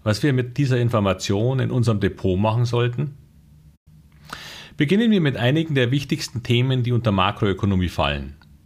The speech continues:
Da ist das Bruttoinlandsprodukt, als der Gesamtwert aller Güter und Dienstleistungen, die in einem Jahr produziert werden. Das Wort kommt selten vor,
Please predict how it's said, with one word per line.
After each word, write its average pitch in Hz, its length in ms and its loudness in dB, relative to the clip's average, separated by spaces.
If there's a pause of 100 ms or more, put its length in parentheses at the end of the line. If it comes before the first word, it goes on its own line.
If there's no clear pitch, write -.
(420)
Da 107 80 2
ist 131 240 0
das - 380 -4
Bruttoinlandsprodukt, 113 1400 -2 (500)
als 107 220 2
der 110 120 0
Gesamtwert 131 680 0
aller 95 160 -2
Güter 175 340 0
und 95 140 -2
Dienstleistungen, 123 720 0 (560)
die 170 60 2
in 160 60 2
einem 110 280 2
Jahr 92 200 2
produziert 95 600 0
werden. 73 260 -6 (800)
Das 127 180 -2
Wort 120 240 2
kommt - 460 -2
selten 113 360 0
vor, 113 340 2